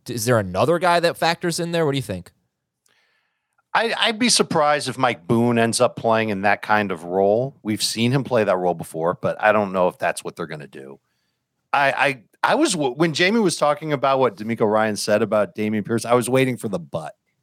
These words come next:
Speaker 2: Like, "But we like Devin Singletary just as much." Like,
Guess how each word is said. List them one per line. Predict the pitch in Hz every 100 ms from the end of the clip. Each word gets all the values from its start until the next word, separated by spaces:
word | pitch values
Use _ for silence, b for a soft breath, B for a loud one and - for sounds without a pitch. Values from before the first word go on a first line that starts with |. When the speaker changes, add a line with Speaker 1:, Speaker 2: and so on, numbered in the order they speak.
| _ _ _ -
Speaker 2:
Like, | - -
"But | - 185 147 131 107
we | 123
like | 127 123 110
Devin | 113 104
Singletary | - 104 104 104 95
just | 95 90
as | -
much." | 92 90 85 -
Like, | 110 -